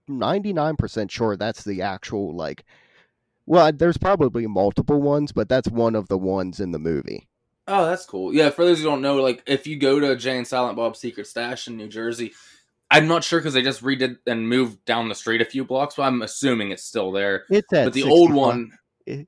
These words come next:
Speaker 1: it's
Speaker 2: What?
Speaker 1: at sixty-five Broad Street, Red Bank, New Jersey. <laughs>
Speaker 2: Exactly.
Speaker 1: I have
Speaker 2: You
Speaker 1: the
Speaker 2: can see the
Speaker 1: fucking address
Speaker 2: walrus
Speaker 1: memorized.
Speaker 2: costume.
Speaker 1: Yeah, it's
Speaker 2: Like,
Speaker 1: right
Speaker 2: it
Speaker 1: there in the front window.
Speaker 2: It's all in its glory. It's great if you see it. Like, it's worth a trip out if you're a horror fan, just for that, even if you don't care about the rest, just to see that in person.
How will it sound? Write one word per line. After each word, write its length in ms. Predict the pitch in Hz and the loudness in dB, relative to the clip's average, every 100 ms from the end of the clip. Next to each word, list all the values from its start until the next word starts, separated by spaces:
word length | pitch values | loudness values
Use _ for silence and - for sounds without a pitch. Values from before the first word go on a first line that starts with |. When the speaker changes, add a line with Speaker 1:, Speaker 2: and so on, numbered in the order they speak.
| - | 0
Speaker 1:
it's 180 | - 180 | 2 2
Speaker 2:
What? 20 | |
Speaker 1:
at 100 | 135 | -2
sixty-five 600 | - 147 147 - 123 113 | -4 -6 -4 0 0 2
Broad 260 | 113 107 - | 0 -2 -2
Street, 280 | 123 123 - | -6 -6 -4
Red 200 | 113 107 | -2 0
Bank, 240 | 107 104 | -2 -4
New 100 | 107 | -6
Jersey. 420 | 101 101 104 127 127 | -4 -4 -2 -4 -6
<laughs> 260 | - - | -12 -8
Speaker 2:
Exactly. 680 | 120 123 147 135 123 104 95 - | -6 0 0 0 -2 -6 -10 -4
Speaker 1:
I 120 | 151 | 0
have 120 | 170 | 2
Speaker 2:
You 60 | 156 | 2
Speaker 1:
the 60 | 156 | 2
Speaker 2:
can 100 | 127 | 0
see 360 | - 196 196 | 0 2 4
the 100 | 147 | 4
Speaker 1:
fucking 60 | 127 | 4
address 100 | 135 | 4
Speaker 2:
walrus 300 | 139 135 131 | 4 0 0
Speaker 1:
memorized. 560 | 131 131 104 101 101 85 | 0 2 0 -2 -4 -8
Speaker 2:
costume. 120 | - _ _ _ _ - | -16 _ _ _ _ 0
Speaker 1:
Yeah, 240 | 208 156 | 4 6
it's 0 | |
Speaker 2:
Like, 120 | 127 131 | 4 4
Speaker 1:
right 180 | 202 | 2
Speaker 2:
it 60 | 165 | 2
Speaker 1:
there 120 | 202 | 0
in 60 | 165 | -2
the 80 | 120 | 0
front 220 | 151 127 | 0 2
window. 440 | 127 120 71 - - _ _ _ 156 | 0 -2 -6 -8 -14 _ _ _ 8
Speaker 2:
It's 220 | 165 - | 8 6
all 400 | 143 147 151 151 | 0 4 8 8
in 60 | |
its 140 | 135 104 | 6 -2
glory. 460 | 123 127 123 104 110 | 0 2 2 2 -2
It's 140 | 113 | -6
great 380 | 123 117 110 - | -4 0 0 -4
if 120 | - | -8
you 120 | 107 | -10
see 180 | - 101 | -4 -4
it. 100 | 95 | -2
Like, 140 | 120 | 4
it's 180 | 147 147 | 4 4
worth 300 | 135 156 151 | 4 6 6
a 60 | 147 | 4
trip 260 | - 143 | -2 0
out 300 | 127 135 135 | 4 4 4
if 100 | 135 | 0
you're 120 | 135 120 | 0 0
a 40 | |
horror 340 | 107 131 139 | 0 -2 -2
fan, 380 | 143 156 156 147 | -2 -2 -2 -2
just 200 | 120 - | -4 -4
for 100 | 120 | 0
that, 200 | 113 120 | 2 2
even 220 | 123 110 | 0 -2
if 80 | 110 | -6
you 60 | 113 | -8
don't 100 | 104 | -2
care 120 | 117 | -2
about 180 | 110 107 | 0 -2
the 100 | 98 | -4
rest, 300 | 98 117 - | -2 -2 -4
just 180 | 110 - | -10 -10
to 60 | 98 | -10
see 200 | 117 107 | -6 0
that 180 | 104 | 0
in 120 | 98 90 | -2 -6
person. 500 | 107 107 127 127 | -10 -8 -12 -14